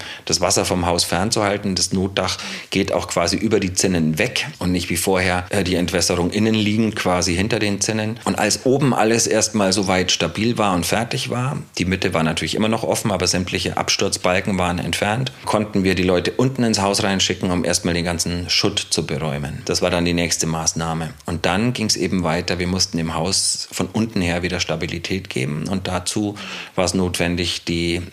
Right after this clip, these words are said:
nicht mehr vorhandenen Geschossdecken einzufügen. Und es fing in der Mitte an mit den ersten Decken über der Eingangshalle, überm Gartensaal. Wir haben uns da Stück für Stück hochgearbeitet. Dann ging's in die Seitenflügel. Und als dann durch die Scheibenwirkung quasi der neuen Decken das Haus wieder stabil war, konnten wir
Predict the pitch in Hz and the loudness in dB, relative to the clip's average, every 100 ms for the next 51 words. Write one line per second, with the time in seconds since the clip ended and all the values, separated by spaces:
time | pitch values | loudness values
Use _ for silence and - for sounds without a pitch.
0 | - 101 98 95 92 90 85 87 87 92 | -2 0 0 0 0 2 0 0 0 0
1 | - 127 - - 87 85 - 82 - - | 2 2 0 -2 -4 -4 -4 -4 -4 -4
2 | - 78 82 - - 90 80 - 98 92 | -6 -6 -8 -12 -4 -2 0 0 0 2
3 | 90 85 87 87 - 80 101 156 101 95 | 2 2 2 0 0 0 0 0 -2 -2
4 | 90 67 80 - 95 90 85 85 - 85 | -2 0 0 0 0 -2 -2 -2 -2 -2
5 | 58 92 113 104 101 101 101 64 82 80 | 0 0 0 0 0 -2 -2 -2 -2 -2
6 | 95 101 110 104 107 101 85 82 87 82 | -2 -2 -2 0 -2 -2 -2 0 0 0
7 | 82 - 87 80 - 82 - 107 - 87 | -2 -2 -4 -2 -2 -4 -2 -2 -2 -2
8 | 104 - 107 - - 85 85 85 80 85 | 0 -2 -4 -6 -4 -2 -2 -2 -2 0
9 | 85 110 113 123 - 117 123 143 - 98 | 0 0 0 -2 0 2 2 0 0 0
10 | 95 101 104 95 90 92 85 - 90 85 | 2 2 2 2 2 2 0 -2 -2 0
11 | 82 - 92 113 120 101 107 107 110 98 | 2 2 2 2 2 2 2 2 0 0
12 | - 95 92 92 87 87 85 85 101 - | 0 0 2 2 2 2 0 0 0 0
13 | 113 90 90 90 98 104 92 82 - 78 | 0 0 0 2 2 2 0 0 -2 -2
14 | 117 151 131 151 160 - - 104 101 98 | 0 0 0 -2 -2 -2 0 2 2 2
15 | 92 90 90 | 4 4 2